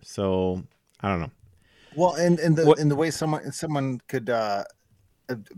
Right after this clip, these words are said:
Speaker 2: make a reach on this one, you know, let, let's just pretend I'm Adam Schefter for a second.
Speaker 1: Let's do that.
Speaker 2: Um,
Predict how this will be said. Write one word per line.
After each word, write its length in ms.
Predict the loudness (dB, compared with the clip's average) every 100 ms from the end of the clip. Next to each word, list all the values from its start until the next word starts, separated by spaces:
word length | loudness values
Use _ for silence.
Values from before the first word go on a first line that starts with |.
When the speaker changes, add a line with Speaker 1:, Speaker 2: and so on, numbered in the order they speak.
| -20 _ _ -6
Speaker 2:
make 220 | -4 -4
a 80 | -6
reach 400 | -6 -6 -2 -2
on 140 | 0
this 200 | -4 -8
one, 280 | -8 -8 -10 _ _
you 120 | -10 -8
know, 200 | -10 -14 -20 -20 _ -10
let, 200 | -8 0
let's 220 | 0 0
just 160 | -2
pretend 300 | -2 2 2
I'm 100 | 2
Adam 240 | -4 -8 -8
Schefter 380 | -8 -8 -10 -16
for 140 | -16
a 40 | -16
second. 360 | -12 -10 -4
Speaker 1:
Let's 180 | -4 -4
do 140 | 0 0
that. 200 | 0 4
Speaker 2:
Um, 380 | 6 6 4